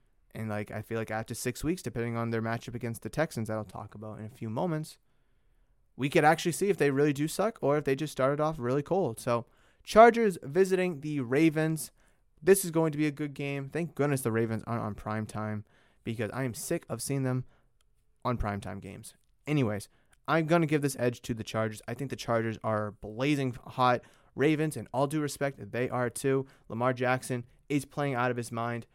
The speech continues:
I am starting to respect Lamar Jackson as a passer a little bit more,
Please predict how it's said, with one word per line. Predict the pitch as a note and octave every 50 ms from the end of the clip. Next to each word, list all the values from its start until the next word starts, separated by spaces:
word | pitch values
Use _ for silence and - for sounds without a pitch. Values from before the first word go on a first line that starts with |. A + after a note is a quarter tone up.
| _ _ _ _
I | - A#2+ A#2 A2+ A2 A2+ -
am | C#3 D#3 D#3+ D#3+ D#3 D3+ D3 C#3+ -
starting | _ - - - C#3+ C#3+ C#3+ C3+ C3
to | - C3+
respect | C3 C3 - - C3+ C3 C3 -
Lamar | B2+ B2 B2 B2 B2
Jackson | A#2 B2 A#2 A#2 A#2 - - A2 -
as | B2 A#2 A#2 A2+
a | A2+
passer | A2 - - - A2+ A2+ A2+ - A#2+ A2+ -
a | - A2
little | G#2 G#2 G#2 A#2 C3 C#3 C#3 C3
bit | - C3 B2+ -
more, | F#3+ A#2+ B2 B2+ C3 C3 C3 C3